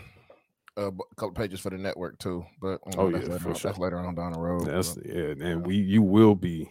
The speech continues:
Speaker 2: y'all will be first in the mix when that, when that, uh, comes out. So,
Speaker 1: Yes, sir.
Speaker 2: uh, um, I guess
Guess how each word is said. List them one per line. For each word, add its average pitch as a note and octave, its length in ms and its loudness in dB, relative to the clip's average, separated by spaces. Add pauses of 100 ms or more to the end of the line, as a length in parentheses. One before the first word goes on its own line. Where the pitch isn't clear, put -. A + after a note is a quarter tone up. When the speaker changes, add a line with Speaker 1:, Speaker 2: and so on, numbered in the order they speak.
(160)
Speaker 2:
y'all G#2 300 6
will G#2 160 6
be G2+ 160 0
first G2 520 2
in G2 180 -6
the F#2 60 -4
mix - 540 -8
when D2+ 200 -10
that, D#2+ 300 -6
when D#2 180 -10
that, D#2+ 220 -8
uh, D2+ 340 -10
comes - 360 -10
out. C#2+ 220 -8 (100)
So, - 360 -10 (400)
Speaker 1:
Yes, - 100 -8
sir. - 180 -4 (120)
Speaker 2:
uh, - 60 -14 (400)
um, G2 600 0 (460)
I E2 140 -2
guess A2 680 6